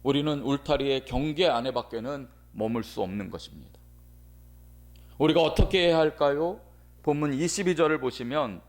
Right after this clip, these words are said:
그 실마리를 찾을 수 있습니다. 또 여호와에게 가까이 하는 제사장들에게 그 몸을 성결히 하게 하라. 나 여호와가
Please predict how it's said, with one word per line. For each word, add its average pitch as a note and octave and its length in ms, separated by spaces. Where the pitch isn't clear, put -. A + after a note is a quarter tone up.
그 C#3+ 120
실마리를 D3+ 680
찾을 C3+ 280
수 - 140
있습니다. D#2+ 500
또 E3 280
여호와에게 D#3 680
가까이 C#3+ 420
하는 C#3 360
제사장들에게 B2+ 1080
그 C#3+ 100
몸을 D3+ 460
성결히 F3 880
하게 C3 260
하라. G#2 320
나 A2+ 300
여호와가 A2 760